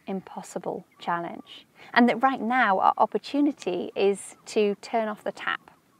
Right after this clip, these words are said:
to start at the source and stop any more plastic getting out there in the first place. And so all of our efforts are now focusing on land, working with individuals on changing mindsets,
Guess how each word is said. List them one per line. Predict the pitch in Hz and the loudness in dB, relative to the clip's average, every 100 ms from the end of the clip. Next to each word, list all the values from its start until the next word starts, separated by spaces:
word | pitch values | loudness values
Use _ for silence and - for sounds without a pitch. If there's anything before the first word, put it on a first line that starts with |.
| - | -16
to | 226 | -14
start | - - 208 202 - - _ - | -8 0 2 2 0 -10 _ -20
at | - - | -20 -18
the | |
source | 180 - 208 185 - - - - - | -16 -6 -2 -2 -2 -8 -18 -20 -10
and | 202 190 | -8 -4
stop | - - - | -4 -4 -6
any | 226 | -4
more | 220 185 | -4 -6
plastic | - 175 - - - _ _ | -6 -8 -8 -10 -10 _ _
getting | 185 180 180 | -2 0 -4
out | 170 - | -6 -6
there | - - - _ _ | -6 -6 -10 _ _
in | 190 180 | -4 -4
the | 175 | -4
first | - - 170 - | -2 -2 -2 -6
place. | - - - - _ _ _ _ _ _ - - - - | -6 -6 -10 -20 _ _ _ _ _ _ -20 -20 -20 -2
And | 226 214 | -2 4
so | 240 220 | 6 6
all | - 254 247 | 6 6 6
of | 233 | 6
our | 214 202 | 8 6
efforts | - 254 - - | 4 -4 -4 0
are | 208 | 0
now | 202 214 220 | 2 2 0
focusing | 214 - 214 208 214 - 196 220 220 - | -2 -2 -2 -2 -4 -6 -6 -6 -2 2
on | 208 208 208 | 2 2 0
land, | 277 285 190 - - | 0 2 -2 -4 -4
working | 208 220 220 226 | 4 4 4 0
with | 214 - | 0 2
individuals | 226 233 214 208 226 214 247 233 | 4 4 4 2 0 0 0 0
on | 202 | -4
changing | - 220 208 202 | -2 -4 -2 -2
mindsets, | 208 214 220 - 226 226 - | -2 -2 -4 0 0 0 -6